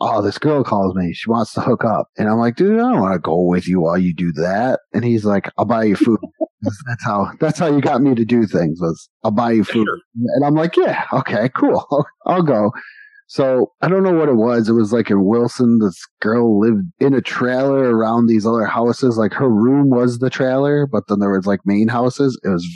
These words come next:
Speaker 1: it was very weird.
Speaker 2: Sounds like a weird compound.
Speaker 1: Yeah, it
Speaker 2: You're
Speaker 1: does.
Speaker 2: probably lucky you didn't end up in a cult.
Speaker 1: <laughs> I'm, I'm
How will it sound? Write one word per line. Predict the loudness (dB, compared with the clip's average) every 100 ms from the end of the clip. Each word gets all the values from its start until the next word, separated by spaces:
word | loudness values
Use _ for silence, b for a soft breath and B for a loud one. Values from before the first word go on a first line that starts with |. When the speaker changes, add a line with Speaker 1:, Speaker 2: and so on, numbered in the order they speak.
| -8
Speaker 1:
it | -2
was | 0 0
very | -2 0 0
weird. | 0 -2 -4 -8 B B -8
Speaker 2:
Sounds | -4 -2
like | 0
a |
weird | 0 0 -2
compound. | -4 -4 -4 -4 -8 _ -6
Speaker 1:
Yeah, | 0 0 0 -4 -10
it | -2
Speaker 2:
You're | 0
Speaker 1:
does. | 2 0
Speaker 2:
probably | 0 -2
lucky | -2 -2
you | 0 0
didn't | 0
end | 0
up | -2
in | -2
a |
cult. | -2 -2 -4 -2
Speaker 1:
<laughs> | -2 -2 -10 -20 -18 -12 -10 -10 -14 -8 -8 -4 -4 -4
I'm, | -2 2 2 2
I'm | 0 0 -2